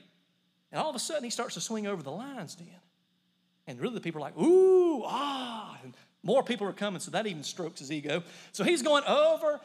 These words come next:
and over and over, and he's right directly over the lion's den, and all of a sudden, the vine breaks, and plop, down he goes into the lion's den. Well, he's scared. He's, he's freaking out here. The lions are prowling and getting closer and closer and closer. And finally he says, "Uh-uh,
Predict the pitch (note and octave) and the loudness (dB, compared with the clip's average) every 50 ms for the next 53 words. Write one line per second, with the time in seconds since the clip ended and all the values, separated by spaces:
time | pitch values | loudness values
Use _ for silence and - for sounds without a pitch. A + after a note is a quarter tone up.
0 | - - - E3+ E3+ - G3 B3 C4+ D4 D#4 D4 D#4 D4+ D4+ - G3 F#3 - - | -10 -6 -6 -4 0 2 6 6 6 6 6 2 0 -2 -2 -2 -4 -2 2 4
1 | A3 C4+ D4 C#4 C#4 F3 A#3+ B3 D#3+ C#3+ F#3+ B3+ C4+ C#4 - E3 F3 F3 G#3+ A#3+ | 4 4 4 2 0 -4 -4 -6 -6 -6 -4 -4 -4 -4 -6 -8 -6 -6 -6 -6
2 | A3+ G#3+ G3+ - - G3 A#3+ D#4 - F4+ F#4 F#4 F#4+ F4 F4+ F4 D#4+ C#4+ B3+ G#3 | -6 -8 -10 -4 0 2 2 2 2 0 0 2 4 4 4 4 2 0 -4 -4
3 | E3+ A3+ A#3 A3+ A3+ A#3+ G#3+ E3 F#3 G#3+ A3 G#3+ F#3+ - - G#3 G3+ G3+ G#3 F#3 | -4 -4 -4 -4 -2 -2 -2 -2 0 0 -2 -2 -6 -6 -6 -4 -4 -4 -4 -6
4 | D#3 B2+ C#3+ E3+ F#3+ F#3+ G3 G3 F#3+ D#3+ F#3 G3 G3 G3 - - - - - _ | -6 -4 -4 -4 -4 -4 -6 -8 -8 -8 -8 -8 -8 -8 -10 -10 -12 -14 -14 _
5 | _ _ _ _ _ _ _ - - - - - G3+ F#3+ F#3+ - D3+ D#3+ D#3+ D#3 | _ _ _ _ _ _ _ -20 -20 -10 -4 0 0 0 0 -2 -4 -4 -4 -4
6 | C#3+ E3 D#3 D3+ D3+ D3+ D3+ D3+ D3+ D3 D3 D3 - - - _ _ _ _ _ | -6 -8 -8 -6 -6 -4 -4 -6 -6 -8 -8 -10 -12 -14 -18 _ _ _ _ _
7 | - E3 D#3+ D#3 D#3 D3+ - C#3 C3+ C#3 C#3+ D3+ D3 C#3 C3+ - - - - _ | -8 -8 -8 -8 -8 -12 -12 -12 -12 -12 -12 -14 -14 -16 -18 -20 -20 -20 -20 _
8 | _ _ _ _ _ _ _ _ _ _ _ _ _ _ _ _ _ _ _ - | _ _ _ _ _ _ _ _ _ _ _ _ _ _ _ _ _ _ _ -16
9 | - A#2+ C#3+ D3 C3+ - - - G#3 G3+ E3+ B2 A2+ - - - - _ _ _ | -10 -8 -6 -4 -4 -4 -4 -4 -4 -6 -6 -6 -8 -12 -14 -18 -20 _ _ _
10 | _ _ _ _ _ _ _ - C#3+ C3+ B2 - - - D3 B2+ - - - - | _ _ _ _ _ _ _ -12 -12 -10 -10 -10 -10 -10 -10 -10 -10 -8 -2 0
11 | G#3 A3+ A3 A3 G#3 G3+ F#3+ D3+ D#3 D3+ C3+ D3 D3 E3 F#3+ G#3+ A3+ A3+ A3 A3 | 0 2 2 2 0 0 0 -2 -4 -6 -6 -4 -2 0 2 2 2 2 0 0
12 | G3+ D#3+ F3 D#3+ - - A3 A3+ A3+ G#3+ G3+ G3 F3 F3+ G#3 G3+ F#3 E3+ E3 - | -2 -4 -6 -6 -4 -2 0 0 0 0 -2 -2 -4 -4 -4 -4 -4 -6 -6 -4
13 | G#3+ A3+ A3 G3 - - F#3+ E3+ D#3+ D#3 - A#3 A#3 A3+ G#3+ - - F3+ E3 D3+ | -2 0 0 0 -2 -4 -6 -8 -8 -6 -2 0 0 0 0 0 -2 -4 -6 -8
14 | D3+ - - G#3+ A3+ A3 G#3 - F3 D3+ - - A#3+ B3 A#3 F#3+ F#3+ - F3+ - | -6 -4 -2 0 0 0 0 -2 -4 -4 -2 0 0 0 0 -2 -4 -4 -4 -2
15 | F3+ G3+ - A3 A3 F3+ | -2 -2 0 0 -2 -2